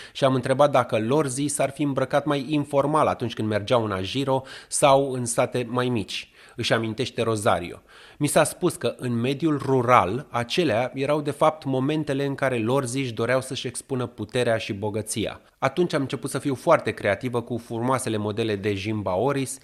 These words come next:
care erau purtate peste armuri și uniforme. De asemenea, a devenit clar că fiecare situație,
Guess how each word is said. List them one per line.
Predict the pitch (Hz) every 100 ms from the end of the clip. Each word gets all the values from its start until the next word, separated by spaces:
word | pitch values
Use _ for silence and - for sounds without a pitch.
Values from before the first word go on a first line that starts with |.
| - -
care | - 139
erau | 135 143
purtate | 139 135 123 143 139 117
peste | - 156 - 104
armuri | 95 110 120 120
și | - 120
uniforme. | 113 110 - 104 82 62 - - - -
De | 135
asemenea, | 156 170 135 85 87 -
a | 120
devenit | 139 151 170
clar | - 147 -
că | 98
fiecare | - 156 160 151
situație, | 151 - 113 - -